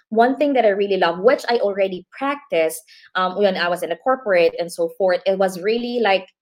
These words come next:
knowing the things that is going behind your business and really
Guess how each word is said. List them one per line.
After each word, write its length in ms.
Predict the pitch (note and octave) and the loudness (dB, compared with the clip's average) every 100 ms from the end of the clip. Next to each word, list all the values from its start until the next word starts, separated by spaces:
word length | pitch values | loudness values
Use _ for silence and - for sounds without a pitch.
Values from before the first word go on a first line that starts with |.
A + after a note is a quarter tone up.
| - | -14
knowing 640 | F#3 F#3+ A3 B3+ B3+ B3+ | -4 4 6 6 4 2
the 80 | G#3 G3+ | -2 -2
things 260 | G3+ G3 | -6 -4
that 120 | F#3 | -4
is 120 | F3+ - | -4 -4
going 260 | F3+ F3+ | -4 -4
behind 320 | F3 F3 F3 E3+ | -6 -6 -6 -4
your 140 | E3 | -2
business 420 | E3 F#3+ - E3+ E3 | 0 0 -2 -6 -6
and 200 | F3+ E3+ | -8 -8
really 300 | F3 G#3 G#3+ | -4 -4 -4